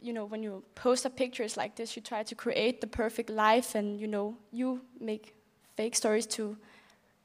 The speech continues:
present your life to be perfect. But on Duckling, you can, like, create stories that tells, you know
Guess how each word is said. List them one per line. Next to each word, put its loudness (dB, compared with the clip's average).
present 4
your 6
life 4
to -2
be -4
perfect. -2
But 2
on -2
Duckling, 6
you -2
can, -4
like, -4
create -2
stories 2
that -4
tells, 2
you -8
know -4